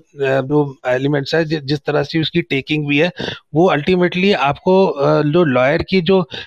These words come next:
एक-एक करके परत है, जीत, जीतने का जो तरीका है, वो actually में वो वैसा ही है जैसा कमर्शियल फिल्मों में भी होता ही है। मतलब जो, जो, जो दिखाते ही हैं कि वो, अ, मतलब उसके हर एंगल के अंदर कुछ, कुछ, कुछ वो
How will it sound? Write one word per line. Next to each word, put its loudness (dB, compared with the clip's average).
एक-एक 0
करके 0
परत -2
है, 0
जीत, 0
जीतने 0
का 0
जो 2
तरीका 0
है, 2
वो 2
actually 0
में 2
वो 0
वैसा 0
ही 2
है 2
जैसा -2
कमर्शियल 0
फिल्मों 2
में 2
भी 2
होता 2
ही 2
है। -2
मतलब 2
जो, 4
जो, 2
जो 2
दिखाते 0
ही 4
हैं 0
कि 2
वो, 4
अ, 2
मतलब 2
उसके 0
हर 0
एंगल 2
के -2
अंदर 2
कुछ, -2
कुछ, -2
कुछ -2
वो 2